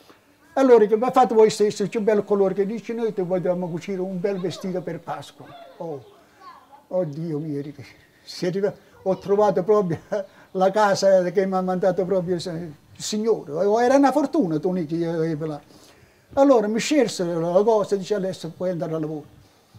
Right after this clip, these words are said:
Dopo due giorni mi hanno chiamato di nuovo, "Carmelo", io lavoravo, "sali sopra", che c'era, la sarta già aveva,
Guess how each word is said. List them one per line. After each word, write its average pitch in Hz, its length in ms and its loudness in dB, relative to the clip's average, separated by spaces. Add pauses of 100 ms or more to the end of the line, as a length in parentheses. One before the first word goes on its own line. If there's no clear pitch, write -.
(500)
Dopo 170 760 6
due 220 360 4
giorni 208 500 2
mi 202 120 -2
hanno 202 200 0
chiamato 208 400 2
di 196 140 2
nuovo, 190 340 -2
"Carmelo", 233 760 6 (340)
io 208 220 4
lavoravo, 190 540 2 (220)
"sali 247 320 4
sopra", 185 400 4
che 226 100 -2
c'era, 185 300 -6 (120)
la 208 160 2
sarta 190 400 0
già 233 160 2
aveva, 196 440 2